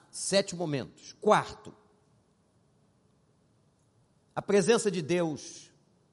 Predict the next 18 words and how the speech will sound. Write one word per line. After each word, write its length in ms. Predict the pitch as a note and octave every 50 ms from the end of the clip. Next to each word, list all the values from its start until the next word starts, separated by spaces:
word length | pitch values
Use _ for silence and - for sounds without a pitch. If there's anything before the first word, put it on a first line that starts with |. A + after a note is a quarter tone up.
| _ _ _ _ _ _ _ _ -
no 140 | D3 E3 F3+
momento 560 | F3+ F3+ E3 D#3+ F3 F#3 F3+ - - E3+ D#3
de 180 | A#2+ C#3 E3
dualidade. 1000 | C3+ A2 G#2+ F#3+ A3+ A#3 A3 F#3 F3+ E3 A#2+ C3+ A#2 G2+ F#2 E2+ D#2 - F2+ - _ _ _ _ _ _ _ _ _ _ _ _ _ _ _ _ _ _ _ _ _ _ _ _ _ _ _ _ _ _ _ _ _ _ _ _ _ _ _ _ _ _ _ _ _ -
É 100 | C#3+ E3
assim 240 | E3 - - F#3+ F#3 -
que 80 | F#3
eu 40 | D#3+
vou 120 | D3+ F3
chamar 680 | - - - D3+ C#3+ C#3+ D3+ D#3+ E3 E3+ F3+ F3+ - - _ _ _ _ _ _ _ _ _ _ _ _ _ _ _ _ _ _ _ _ _ _ _ _ _ _ _ _ -
a 140 | C#3 D3 -
casa 540 | - - - D#3 D#3+ E3 D#3 A#2 C#3+ B2+
de 100 | B2+ C#3+
Potifar. 540 | C3+ - - D#3 D3 - - - F#2 - - - - _ _ _ _ _ _ _ _ _ _ _ _ _ _ _ _ _ _ _ _ _ _ _ _ _ _ _ _ _ _ _ _ _ _ _ _ _ _ _ _ _ _ _ _ _ _ _ _ _ _ _ _ _ _ _ -
A 80 | - -
casa 240 | - C4 B3 A3+ A#3
de 100 | A3+ -
Potifar, 1080 | - - A3 A3+ - G#3+ - - - G#3 G#3 G3+ G#3+ G#3+ G3 - - G#1+ G1+ - -